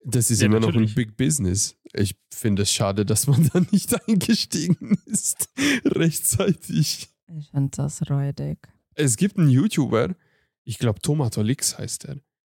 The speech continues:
Speaker 1: Der hat mal seine Socken, seine eigenen Socken, ähm, zu Verkauf gestellt und ein paar Stück verkauft, so mit Vakuumiermaschine und alles drum und dran. Er hat ein Minusgeschäft gemacht, muss man ehrlich sagen, am Ende des Videos.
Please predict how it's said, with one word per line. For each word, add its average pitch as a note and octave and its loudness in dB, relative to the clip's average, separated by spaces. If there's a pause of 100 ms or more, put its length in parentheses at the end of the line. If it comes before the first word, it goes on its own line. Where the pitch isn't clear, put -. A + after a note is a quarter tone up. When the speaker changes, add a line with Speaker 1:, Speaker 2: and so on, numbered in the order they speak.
(500)
Speaker 1:
Der A#2 -2
hat D#3 0
mal C3+ 2
seine E3+ 2
Socken, D3+ 0
seine B2 0
eigenen E3+ 2
Socken, D3+ 0
ähm, C3 0
zu C3 -2
Verkauf B2+ -4
gestellt G#2+ -4
und A2+ 4
ein G#2+ 0
paar A#2+ -2
Stück - -2
verkauft, D#3+ -4
so A#2 -4
mit G#2+ -6
Vakuumiermaschine A#2+ -2
und A2 -6
alles A#2 -2
drum G#2 -6
und G2+ -6
dran. B2+ -2 (600)
Er B2 0
hat D#3 -2
ein D3+ 4
Minusgeschäft E3 2
gemacht, E3+ -2
muss C#3+ 0
man A#2 -2
ehrlich G2+ -2
sagen, A#2+ -6 (160)
am A#2+ -8
Ende B2 -2
des B2+ -2
Videos. C3 -2